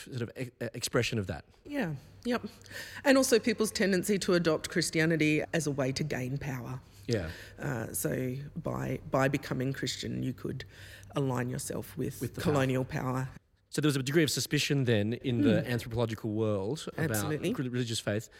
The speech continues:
Speaker 1: and you step into that to do a P H D. So
Speaker 2: Yeah.
Speaker 1: how was that experience?
Speaker 2: Well, ten years ago when I started, it was, um, what I was doing in terms of bringing together theology and anthropology was quite novel. Uh, the way I was using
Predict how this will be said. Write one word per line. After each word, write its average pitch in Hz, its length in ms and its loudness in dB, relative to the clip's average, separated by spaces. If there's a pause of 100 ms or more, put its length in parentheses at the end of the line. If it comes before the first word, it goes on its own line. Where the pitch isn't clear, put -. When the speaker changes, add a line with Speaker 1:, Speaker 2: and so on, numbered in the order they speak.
(140)
Speaker 1:
and 131 120 2
you 180 80 6
step 156 240 4
into 196 160 2
that 117 360 -2 (100)
to - 80 -8
do 135 100 0
a 120 60 2
P 131 180 -2
H 107 200 -2
D. 127 460 0
So 180 60 -6
Speaker 2:
Yeah. 202 260 2
Speaker 1:
how 180 80 6
was - 100 4
that 160 100 4
experience? 92 640 -2
Speaker 2:
Well, 214 260 4
ten 247 280 2
years 254 160 4
ago 226 200 4
when 208 140 6
I 190 80 6
started, 180 460 4
it 170 80 2
was, 160 280 2
um, 156 380 0 (640)
what 170 240 4
I 165 100 6
was 160 180 4
doing 226 340 4
in 190 120 4
terms 180 260 2
of 165 160 -2
bringing 165 280 2
together 175 480 2
theology 170 480 2
and 165 100 0
anthropology 160 720 -2
was 151 520 -2 (120)
quite - 320 -14
novel. 190 480 0 (500)
Uh, 156 220 4
the 147 100 2
way 143 320 0
I 147 140 0
was 147 400 -4
using 151 580 -2